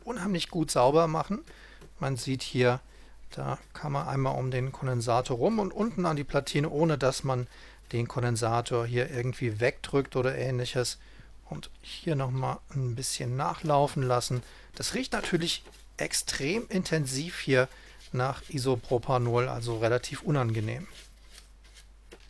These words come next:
Mit den Schnittstellen, da hat man natürlich ein leichtes Problem hier oben, da kommt man jetzt nicht so gut hin.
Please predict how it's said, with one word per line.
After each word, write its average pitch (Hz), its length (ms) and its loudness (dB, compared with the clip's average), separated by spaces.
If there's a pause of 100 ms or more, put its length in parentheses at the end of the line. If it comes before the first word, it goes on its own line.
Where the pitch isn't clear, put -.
(880)
Mit 120 240 0
den 120 260 0
Schnittstellen, 143 720 2
da 117 80 2
hat - 140 -2
man 165 100 2
natürlich 156 300 -2
ein 135 80 2
leichtes - 340 -2
Problem 156 460 0
hier 190 240 0
oben, 196 220 0
da 156 100 -4
kommt 160 260 -4
man 156 200 0
jetzt 139 280 -2
nicht 151 240 2
so 190 160 -2
gut 131 240 0
hin. 156 260 2